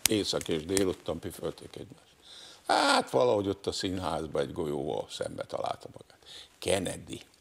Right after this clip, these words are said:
Csak a kettőt említek, volt egy Garfield, meg még volt valaki. Kennedy meg azt találta föl, fölélesztett egy, ö, korábbi szabályt, amely szerint a Treasury fel van jogosítva arra,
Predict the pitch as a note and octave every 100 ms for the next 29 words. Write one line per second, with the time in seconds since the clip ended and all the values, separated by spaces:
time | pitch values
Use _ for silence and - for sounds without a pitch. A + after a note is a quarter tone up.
0 | _ - - D3+ D3+ D#3 - A2+ - F#2
1 | E2+ D#2+ F#2 E2+ A#2+ E2+ D2+ F2+ F#2+ F2+
2 | F#2 D2 C2+ - D#2+ D2+ D2 - - -
3 | - - F#2 G#2+ - C3+ - - - -
4 | - F3 G#3 F3+ B2 C#3 C#3+ - _ G#2+
5 | A#2 E3 - C#3+ A#2 G2 - D#2+ - C3
6 | D#3 - - - - - - F#3 G3+ E3
7 | B2 A#2 - A2 - A2 G2 F#2 A2 F#2+
8 | - - - D3 E3 C3 F#2+ - G#2+ G2+
9 | G2 F#2+ E3 D#3+ G2 - G2 A2+ G#2 G2
10 | B2+ B2+ A#2 F2+ - A2+ G#2+ E2 E2+ F2+
11 | F#2 - G2+ G2+ G#2+ C3+ E3 - - -
12 | - _ _ _ - D#2+ E2+ G#2+ F3 E3+